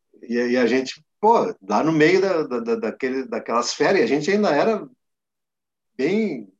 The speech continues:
gurizote ali, né? E, mas já tinha um som bem elaborado, nós tinha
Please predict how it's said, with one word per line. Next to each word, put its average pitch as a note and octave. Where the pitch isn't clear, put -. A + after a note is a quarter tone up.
gurizote A#2+
ali, B2
né? C3
E, B2+
mas A2+
já C3
tinha D#3+
um -
som F#3
bem F3
elaborado, G3+
nós A2
tinha C3+